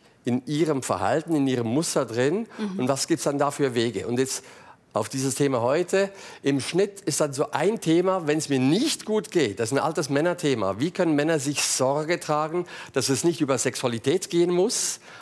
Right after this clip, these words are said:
Speaker 1: wo ich dann wieder in Nöte kommen kann, sondern wie können Männer eine gute Selbstsorge haben,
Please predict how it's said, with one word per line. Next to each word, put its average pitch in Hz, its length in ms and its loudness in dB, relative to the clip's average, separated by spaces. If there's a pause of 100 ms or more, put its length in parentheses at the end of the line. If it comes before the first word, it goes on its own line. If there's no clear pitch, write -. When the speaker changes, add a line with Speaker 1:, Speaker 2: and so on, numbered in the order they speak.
Speaker 1:
wo 127 60 0
ich 123 60 2
dann 123 240 0
wieder 165 180 2
in 131 140 0
Nöte 151 300 0
kommen 160 320 -2
kann, 151 240 0
sondern 127 180 0
wie 156 60 0
können 139 300 -2
Männer 139 240 0
eine 131 180 -2
gute 127 240 -6
Selbstsorge 147 960 0
haben, 147 400 0